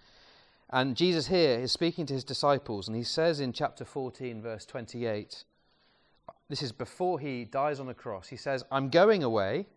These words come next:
but I'm coming back to you." Now, how on earth are they gonna trust that the one who says he's going away is gonna come back? Why? Because he's performed signs which point us to who he is. And the signs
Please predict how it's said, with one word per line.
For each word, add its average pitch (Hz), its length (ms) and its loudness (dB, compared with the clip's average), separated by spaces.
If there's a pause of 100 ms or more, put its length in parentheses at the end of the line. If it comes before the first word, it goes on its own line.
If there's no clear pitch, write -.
(1160)
but 147 120 -2
I'm 156 140 -2
coming 180 400 -10
back 175 280 -8
to 135 120 -14
you." 95 220 -12 (2000)
Now, 139 80 -12
how 185 180 -4
on 196 100 -4
earth 175 260 -6
are 139 40 -8
they 147 160 -2
gonna 143 180 -8
trust - 380 -6
that 113 80 -16
the 127 60 -10
one 139 180 -8
who 139 100 -8
says 160 220 -6
he's 143 140 -10
going 143 260 -4
away 135 200 -2
is 123 100 -6
gonna 127 160 -8
come 120 220 -10
back? 117 240 -4
Why? 147 220 -4
Because 156 340 -10
he's 147 140 -10
performed 143 420 -10
signs 139 840 -10 (320)
which - 260 -14
point - 360 -10
us 117 120 -12
to - 100 -16
who 143 160 -6
he 147 180 -6
is. 151 340 -10 (540)
And 131 120 -10
the 131 40 -8
signs 127 680 -8